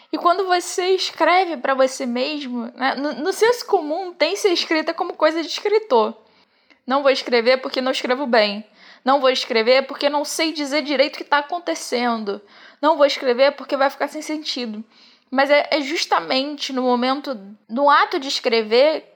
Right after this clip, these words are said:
que você cria, que você recria essa relação com essa inquietação. A sua relação sempre tá mudando.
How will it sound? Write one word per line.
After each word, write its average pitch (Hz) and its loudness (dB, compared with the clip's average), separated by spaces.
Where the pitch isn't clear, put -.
que 349 -2
você 359 -2
cria, 339 0
que 262 -8
você 294 -6
recria 339 -2
essa 247 0
relação 269 2
com 277 4
essa 320 2
inquietação. 302 -2
A 240 2
sua 381 -2
relação 302 2
sempre 392 -4
tá 392 4
mudando. 262 0